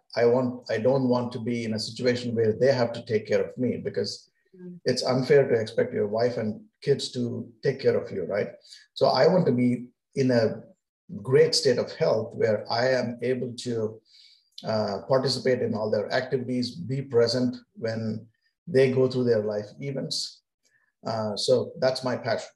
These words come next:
Speaker 1: So that's the reason why I want to be. And just being healthy is a passion for me. Um, without your health, you have nothing. You can have all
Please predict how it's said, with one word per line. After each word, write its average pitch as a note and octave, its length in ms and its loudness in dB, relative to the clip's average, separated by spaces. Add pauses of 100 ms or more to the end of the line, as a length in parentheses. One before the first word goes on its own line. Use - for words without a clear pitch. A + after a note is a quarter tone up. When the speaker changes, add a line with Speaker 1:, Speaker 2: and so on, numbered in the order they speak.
(180)
Speaker 1:
So A2 200 -4
that's A#2 260 -2
the B2+ 80 -4
reason A#2+ 260 2
why A2+ 140 2
I A2 40 2
want G#2+ 240 -4
to G2+ 60 -6
be. - 180 -12
And C3 260 -2 (400)
just F3+ 320 2
being D#3+ 240 0
healthy B2+ 520 0
is A2+ 120 -2
a A#2+ 120 0
passion A#2 440 -4
for - 180 -6
me. - 160 -14 (640)
Um, G#2 540 -4 (160)
without D3 400 4
your C3+ 160 4
health, B2 420 -4 (120)
you B2+ 160 -4
have B2 200 -4
nothing. A2+ 340 -10 (1200)
You B2 160 -6
can A#2 220 -2
have B2 320 -2
all A#2+ 680 2